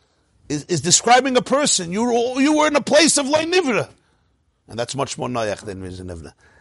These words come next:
That's, so when you say, "Ani Hashem Loi Shanisi," it means that Loi Nivra still exists. You're still in a state of Loi Nivra. In your core, you're in a state of Loi Nivra, pre-Bria.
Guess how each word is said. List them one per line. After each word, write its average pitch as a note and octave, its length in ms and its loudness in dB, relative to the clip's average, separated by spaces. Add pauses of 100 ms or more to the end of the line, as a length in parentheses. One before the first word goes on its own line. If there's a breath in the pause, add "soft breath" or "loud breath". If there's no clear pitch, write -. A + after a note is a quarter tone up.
(140 soft breath)
That's, - 440 0 (300 soft breath)
so - 140 -6
when D#3 100 -4
you D3 60 -4
say, G#3+ 140 4
"Ani E3+ 240 2
Hashem G#3 360 2
Loi F#3 160 0
Shanisi," F3 920 -2 (120)
it D3+ 140 -10
means G3 380 -8
that F3 220 0
Loi A3+ 280 2
Nivra A3+ 420 0
still C4 240 -2
exists. - 760 -4 (320)
You're A3 120 -4
still A4+ 320 4
in F#4 100 6
a A#3+ 40 6
state - 340 -2
of D#3 80 -4
Loi D#3 180 -2
Nivra. A2 460 -10 (1200)
In A3 160 0
your A3+ 140 0
core, E4 540 4
you're C#4 200 2
in D4+ 80 0
a C#4+ 60 2
state E4 360 2
of D#4+ 80 -4
Loi E4+ 200 0
Nivra, E4 400 -4
pre-Bria. E4 640 0